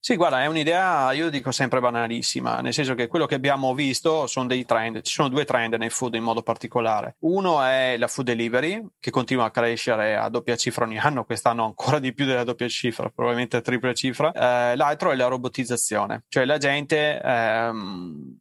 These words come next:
inizierà ad andare nei bar nei quali non ci sarà più il barista, ci sarà una spina che in automatico ti butta fuori il cibo, ti faranno il caffè, eccetera, eccetera. Quindi questo è quello che succede. Quello che ho pensato io è stato dire, "Ma proviamo a iniziare a creare una rete di, eh, centinaia di piccoli negozietti da installare a pochi metri dal mio consumatore." Dove? Negli uffici.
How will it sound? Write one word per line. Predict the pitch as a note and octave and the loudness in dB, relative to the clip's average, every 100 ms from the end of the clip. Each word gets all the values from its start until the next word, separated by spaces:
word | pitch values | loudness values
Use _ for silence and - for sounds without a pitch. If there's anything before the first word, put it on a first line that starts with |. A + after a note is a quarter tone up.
| D3+ | -4
inizierà | C3 A2 B2+ | 0 2 2
ad | B2+ | 2
andare | B2+ B2+ | 2 2
nei | C3 C#3+ | 0 0
bar | B2+ B2 C#3 | 2 2 0
nei | A#2+ | -2
quali | A#2+ A#2 | -2 -2
non | A2+ | -2
ci | - | 0
sarà | B2+ A2+ | 2 2
più | - | 0
il | A#2+ | 0
barista, | C#3 B2+ A#2+ - | 0 0 -4 -4
ci | B2 | -4
sarà | - A2+ A2 A2 | -2 0 2 0
una | G#2+ A2 B2 | -2 -2 -2
spina | - D3+ C3+ C3+ C3 | -2 -2 0 0 0
che | A#2+ | -2
in | |
automatico | A2+ A2 B2 A2+ A2 A#2+ | -2 0 2 0 0 -4
ti | A#2+ | -4
butta | G#2+ - | -4 -2
fuori | G#2+ A#2 A2+ G#2+ A2 A#2+ A2+ - | -2 0 0 0 -2 -4 -6 -4
il | A#2+ | -4
cibo, | - C3+ C#3 C3+ A#2+ | -2 0 2 0 -2
ti | A2+ | -2
faranno | A2+ A2+ | -2 -2
il | A2 | -2
caffè, | C3 - B2+ B2 | -2 0 2 2
eccetera, | A#2 - A2+ A2 | 0 -4 -6 -4
eccetera. | G#2+ A2+ A2+ | -6 -6 -6
Quindi | B2+ A#2 - | -4 -6 -4
questo | D3 - C#3+ B2 | -4 0 0 0
è | B2 | 0
quello | C3 | -2
che | A#2 | -2
succede. | A2+ - A2 - | -6 -4 -4 -2
Quello | - A3 | 0 0
che | |
ho | G3+ | 2
pensato | F#3 G#3 - E3+ | 2 2 2 2
io | E3 | 2
è | G3+ | 0
stato | D3+ C#3 | -2 -2
dire, | C3+ A#2+ | 2 2
"Ma | A#2+ - | 2 -2
proviamo | - C#3 F3 G3 | 0 0 2 0
a | |
iniziare | - - C#3 A#2+ | 0 2 4 2
a | A2 | 2
creare | D#3 C3 C#3+ | 2 2 2
una | C3+ C3+ | 2 2
rete | D3 D3 E3+ | 0 -2 -2
di, | C#3+ C3+ D3+ E3 - | 0 0 0 -2 -2
eh, | C3 A2+ A2 G#2+ | 0 2 2 0
centinaia | - C3+ D3 C#3 D3 E3+ | 0 -2 0 2 2 0
di | D3+ | -2
piccoli | D#3 D3+ C3+ | -4 -2 0
negozietti | B2+ B2 D3 - C3+ C3+ D3+ | 0 0 -2 -2 -2 0 0
da | |
installare | B2 - B2+ A#2 B2 | 0 0 2 2 2
a | |
pochi | A#2 D#3 - | 0 -2 -2
metri | D3+ D3 C3+ | -2 -2 0
dal | B2+ | -2
mio | A2+ A2+ | -2 -4
consumatore." | A#2+ - A#2 G#2 G#2+ G#2+ | -4 -4 -4 -2 -2 -2
Dove? | C#3+ C#3+ A#2+ | 0 0 0
Negli | C#3 C#3 | -2 -2
uffici. | C3+ - F#2 - | -4 -4 -6 -8